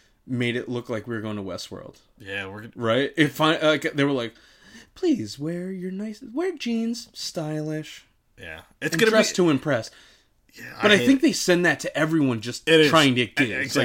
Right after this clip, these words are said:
Speaker 1: Like, not fucking
Speaker 2: Yeah.
Speaker 1: extras
Speaker 2: Yeah.
Speaker 1: that are gonna be, like, vagrants.
Speaker 2: I think
Speaker 1: What if they're like, "Yeah, we listen to your podcast."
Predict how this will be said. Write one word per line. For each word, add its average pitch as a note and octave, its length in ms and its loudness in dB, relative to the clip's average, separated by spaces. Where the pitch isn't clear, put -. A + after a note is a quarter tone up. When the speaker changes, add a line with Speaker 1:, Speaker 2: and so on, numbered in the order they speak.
Speaker 1:
Like, - 80 0
not F#3 180 0
fucking C#3+ 380 2
Speaker 2:
Yeah. C3+ 160 -8
Speaker 1:
extras A2+ 560 -4
Speaker 2:
Yeah. B2+ 120 -6
Speaker 1:
that A#2+ 100 2
are A#2+ 100 0
gonna C3 200 -4
be, B2+ 180 0
like, A2 220 -2
vagrants. A2+ 800 -4
Speaker 2:
I C#3 140 -2
think F3+ 300 -8
Speaker 1:
What B2+ 100 -6
if B2+ 100 -8
they're D3+ 140 2
like, D3 180 -2
"Yeah, F#3+ 100 -2
we C3+ 100 -6
listen D3 180 -10
to E3+ 60 -8
your A#2+ 100 -6
podcast." A#2+ 200 -10